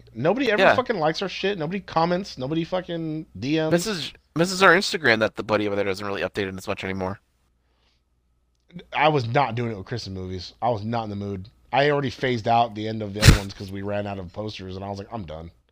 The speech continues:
Speaker 2: <laughs>
Speaker 1: I was like, I'm taking a break from this."
Speaker 2: Uh,
Speaker 1: Nobody liked it anyway.
Speaker 2: I know.
Speaker 1: I do got a,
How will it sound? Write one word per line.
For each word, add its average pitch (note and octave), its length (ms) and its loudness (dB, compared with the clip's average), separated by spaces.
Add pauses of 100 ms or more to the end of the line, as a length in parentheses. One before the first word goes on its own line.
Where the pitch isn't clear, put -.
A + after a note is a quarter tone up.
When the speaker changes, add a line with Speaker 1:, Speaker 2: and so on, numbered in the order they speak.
(140)
Speaker 2:
<laughs> - 380 -20
Speaker 1:
I C#3+ 40 8
was - 360 10
like, G#2+ 100 -6
I'm A#2 60 -8
taking F#2 220 -12
a - 20 -14
break E2+ 220 -14
from F2+ 120 -16
this." F#2 240 -12 (760)
Speaker 2:
Uh, G#2+ 320 8 (240)
Speaker 1:
Nobody A#2 180 -6
liked G#2+ 220 -4
it G2+ 80 -8
anyway. F#2+ 380 -8 (1040)
Speaker 2:
I F#2+ 220 2
know. F#2+ 260 0 (1900)
Speaker 1:
I F#2+ 40 -6
do B2 180 -4
got A#2+ 260 2
a, F#2+ 420 0